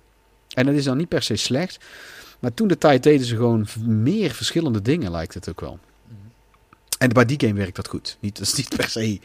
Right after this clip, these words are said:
Speaker 1: <laughs> dat dat een plus is. Oké, ja, en, eh, Klaas, hoe is dat met jou? Want ik, je, we, we weten inmiddels dat jij niet zo'n heel erg grote fan bent van horror en enge shit en zo, eh, om te spelen, maar
Speaker 2: Nee, ik zit net naar jullie te luisteren, maar ik, ik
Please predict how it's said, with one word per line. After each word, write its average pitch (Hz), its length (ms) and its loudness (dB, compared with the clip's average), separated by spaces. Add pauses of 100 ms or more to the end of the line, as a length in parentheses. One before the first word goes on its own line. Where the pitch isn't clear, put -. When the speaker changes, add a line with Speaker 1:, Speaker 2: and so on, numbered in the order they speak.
Speaker 1:
<laughs> - 240 -18
dat 127 160 2
dat - 200 -2
een 127 120 -4
plus - 340 -2
is. - 240 -10 (800)
Oké, 147 160 6
ja, 170 280 6
en, 165 260 4 (120)
eh, 160 80 6
Klaas, - 400 2
hoe 170 200 2
is 180 80 0
dat 185 100 0
met 175 120 0
jou? 147 120 4
Want 117 160 0
ik, - 180 -10
je, 151 120 -2
we, 147 160 2
we 143 100 2
weten 170 300 2
inmiddels 143 340 0
dat 117 140 0
jij 117 160 0
niet 151 160 -2
zo'n 117 160 0
heel 131 300 2
erg 107 280 -2
grote 107 260 0
fan 113 260 -2
bent 95 180 -2
van 95 140 -4
horror 104 400 -2
en 87 100 -4
enge 101 440 -2
shit 110 280 -4
en 82 100 -6
zo, 107 300 -6
eh, 95 260 -6
om 95 80 -8
te - 80 -10
spelen, 101 360 -4
maar 104 120 -8 (1500)
Speaker 2:
Nee, 135 100 0
ik 123 80 -2
zit 127 140 -2
net 117 80 0
naar 113 100 -2
jullie 113 160 -2
te - 100 -8
luisteren, 110 600 -4
maar 98 100 -2
ik, 98 120 -8
ik - 80 -12